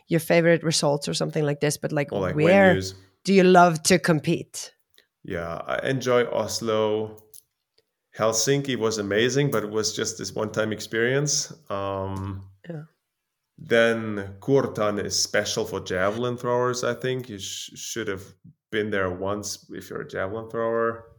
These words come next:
Speaker 2: Um, always good memories for Turku. And for
Speaker 1: Yeah.
Speaker 2: sure, I always have positive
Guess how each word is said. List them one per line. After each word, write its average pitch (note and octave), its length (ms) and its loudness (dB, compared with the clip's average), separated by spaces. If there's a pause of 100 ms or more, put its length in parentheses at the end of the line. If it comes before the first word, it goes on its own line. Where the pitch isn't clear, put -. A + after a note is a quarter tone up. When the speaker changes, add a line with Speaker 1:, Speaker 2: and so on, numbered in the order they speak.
(560)
Speaker 2:
Um, G2 500 -4
always A2 400 2
good G#2 220 -4
memories G#2 440 -2
for G2 140 -14
Turku. D3 880 -4 (1500)
And A2 180 -2
for - 140 -6
Speaker 1:
Yeah. C#3+ 60 -6
Speaker 2:
sure, C3+ 580 0
I - 80 -6 (120)
always G#2 360 -2
have F#2 180 -10
positive F2+ 400 -8